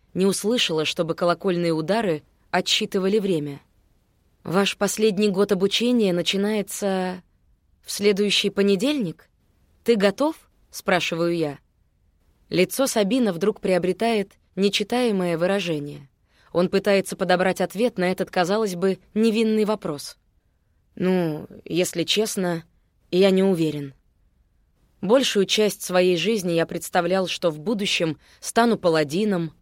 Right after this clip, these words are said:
но теперь я задумался — действительно ли это возможно в нашем случае». Я в недоумении поворачиваюсь к нему. «А что может помешать?» «Старейшина Клири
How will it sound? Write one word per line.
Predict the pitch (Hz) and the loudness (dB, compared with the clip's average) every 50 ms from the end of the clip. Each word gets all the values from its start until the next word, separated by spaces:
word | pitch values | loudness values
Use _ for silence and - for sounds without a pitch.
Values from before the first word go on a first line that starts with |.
| _ _ _ _ _ _ _ _ _ _ _ _ | _ _ _ _ _ _ _ _ _ _ _ _
но | 160 175 175 | -2 -2 -2
теперь | - 190 185 - 214 202 190 | 0 -2 0 2 2 2 2
я | 175 190 180 | 2 0 2
задумался — | 170 185 180 180 220 226 190 156 143 - - - 147 139 - _ _ _ _ _ | 2 0 0 0 -2 -2 -2 -4 -4 -8 -10 -10 -10 -12 -14 _ _ _ _ _
действительно | - 165 202 196 - - 208 240 269 - - 190 175 170 170 | -2 0 0 0 0 -2 -2 -4 -2 -2 -2 -2 0 0 0
ли | 165 175 | 2 2
это | 180 175 170 175 | 0 2 0 0
возможно | 156 165 147 160 180 208 220 175 - 165 151 | -2 0 0 0 -2 -2 -2 -2 -4 -4 -4
в | 151 | -2
нашем | 165 170 160 - 190 180 | -2 -2 -2 -4 -4 -6
случае». | - - 202 185 156 - - - 156 151 151 - _ _ _ _ _ _ _ _ _ _ _ _ - | -6 -4 -4 -4 -4 -4 -6 -8 -8 -10 -12 -16 _ _ _ _ _ _ _ _ _ _ _ _ -4
Я | 165 165 196 | 2 2 2
в | 180 | 4
недоумении | 190 190 175 175 185 175 180 190 226 240 220 190 | 4 2 4 2 2 2 2 2 2 2 2 0
поворачиваюсь | 170 - 170 160 170 180 185 185 - 190 180 190 170 - | 0 0 0 0 0 0 0 -2 -4 -2 -2 -2 -4 -4
к | - - | -4 -4
нему. | 202 196 190 175 160 147 135 _ _ _ _ _ _ _ _ _ _ _ _ _ _ _ _ _ _ _ | -2 -2 0 -2 -4 -6 -8 _ _ _ _ _ _ _ _ _ _ _ _ _ _ _ _ _ _ _
«А | - 165 170 | -4 -4 -2
что | - - - - 247 240 | -2 -4 -2 0 0 0
может | 214 180 185 180 147 156 151 - | 0 0 0 -2 -2 -4 -6 -4
помешать?» | 190 180 185 180 - - 175 151 - - - _ _ _ _ _ _ _ _ _ _ _ _ _ _ _ _ | -2 -2 0 0 -2 -2 -4 -6 -8 -12 -20 _ _ _ _ _ _ _ _ _ _ _ _ _ _ _ _
«Старейшина | _ - - 208 196 190 196 190 185 - 202 190 180 | _ -6 0 2 4 4 4 2 2 0 0 -2 -2
Клири | - - 214 233 220 165 151 135 | -2 -2 -2 -2 0 -2 -2 -4